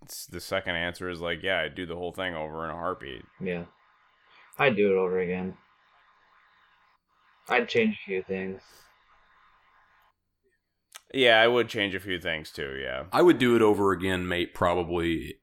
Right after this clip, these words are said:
Speaker 3: but I would choose a different job. It was really my job that got
Speaker 1: I
Speaker 3: me, that, that made, left such a sore spot for me.
Speaker 1: I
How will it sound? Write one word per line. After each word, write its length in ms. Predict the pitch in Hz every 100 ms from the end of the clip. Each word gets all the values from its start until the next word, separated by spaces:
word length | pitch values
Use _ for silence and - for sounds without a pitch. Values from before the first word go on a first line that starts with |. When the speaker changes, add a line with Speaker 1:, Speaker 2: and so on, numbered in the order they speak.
| -
Speaker 3:
but 160 | 87 85
I 140 | 90
would 160 | 92 73
choose 300 | - 85 73
a 60 |
different 340 | 69 69 69 58
job. 440 | 65 64 65 - - _ _ _ _ _
It 80 | 113
was 160 | 117 98
really 240 | 107 92
my 160 | 85 78
job 480 | 85 85 78 78
that 260 | 107 131 151
got 120 | 151
Speaker 1:
I 20 |
Speaker 3:
me, 520 | 151 147 76 73 71 -
that, 160 | 87 - _
that 180 | 87 80
made, 420 | 87 87 80 78 _ _ _ _ -
left 280 | 82 90 -
such 280 | - 85 78
a 60 | 71
sore 320 | - 76 73
spot 320 | - 67 62
for 140 | - 69
me. 400 | 67 60 55 _ _ _ _ _ _ _ _ _ _ _ _ _ _ _ _
Speaker 1:
I 800 | 110 120 127 131 131 131 131